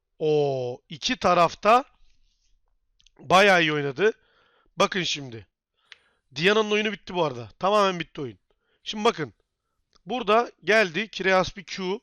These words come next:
Ward jump. Şimdi Victor ama bak. Victor burada kurnaz.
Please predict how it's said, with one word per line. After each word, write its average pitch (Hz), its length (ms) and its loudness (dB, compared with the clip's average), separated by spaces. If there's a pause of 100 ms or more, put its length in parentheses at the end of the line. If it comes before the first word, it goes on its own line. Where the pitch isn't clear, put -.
(140)
Ward 185 360 -2
jump. 175 380 -2 (720)
Şimdi 180 460 -4 (140)
Victor 214 440 -2
ama 190 200 -2
bak. 139 220 -8
Victor 190 420 -2
burada 190 200 -4
kurnaz. 185 640 -4